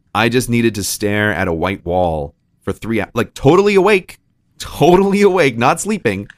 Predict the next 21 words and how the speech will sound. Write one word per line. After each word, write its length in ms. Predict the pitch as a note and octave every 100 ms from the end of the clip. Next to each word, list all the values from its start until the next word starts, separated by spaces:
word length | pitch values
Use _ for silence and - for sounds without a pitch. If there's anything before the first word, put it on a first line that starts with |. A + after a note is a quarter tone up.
| _ _ -
just, 140 | A#2+
like, 220 | A2 F#2+ _ _
laying 600 | - F2+ G2+ B2 C#3+ C#3+
down, 600 | B2 G#2+ G#2 G2 F#2+ F#2 - _ _ _ _ _ _
and, 100 | E2+
like, 120 | D2 _ -
there 240 | A2 A2+
needs 300 | A2+ A2+ G2
to 140 | -
be 200 | F#2+ G2+
nothing 540 | G2 G2 B2 C3+ A2+ G2+
for 260 | - F#2
a 60 | E2+
while, 520 | D#2 D2+ D2+ C#2+ C2+ - _ _ _ _
while 180 | F#2+ F2+
some 240 | F2 B2 B2
part 200 | C3 A#2+
of 80 |
my 120 | G#2+ G2
brain 380 | F#2 F#2 F2
just 320 | E2 E2+ -